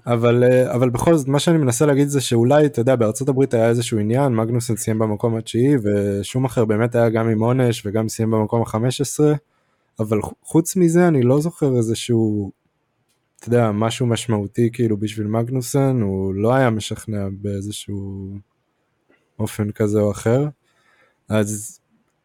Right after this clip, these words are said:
אה, אני באמת חושב שמגיע ל-, לשום אחר הזדמנות שנייה, אבל אני כבר למען האמת מתחיל לטעות אם, אם זה יתקדם לאנשהו, כאילו,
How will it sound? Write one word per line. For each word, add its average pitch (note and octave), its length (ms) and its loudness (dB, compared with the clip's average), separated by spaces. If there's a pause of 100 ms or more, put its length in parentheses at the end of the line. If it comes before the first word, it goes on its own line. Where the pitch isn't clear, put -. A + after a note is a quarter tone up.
(200)
אה, G#2+ 340 2
אני A#2+ 140 2
באמת F3 240 2
חושב - 220 -6
שמגיע A2 540 2
ל-, G#2 460 4
לשום A2+ 260 0
אחר A2+ 180 0
הזדמנות G#2 500 -2
שנייה, G#2+ 460 -2 (600)
אבל A2 220 0
אני A#2+ 200 2
כבר A#2+ 260 2
למען C#3 260 2
האמת D#3+ 260 2
מתחיל D3 300 0
לטעות C3+ 420 0
אם, G#2+ 380 0 (360)
אם A2 340 -4
זה G#2 140 0
יתקדם A2+ 420 0
לאנשהו, A2 560 0
כאילו, G2 340 -8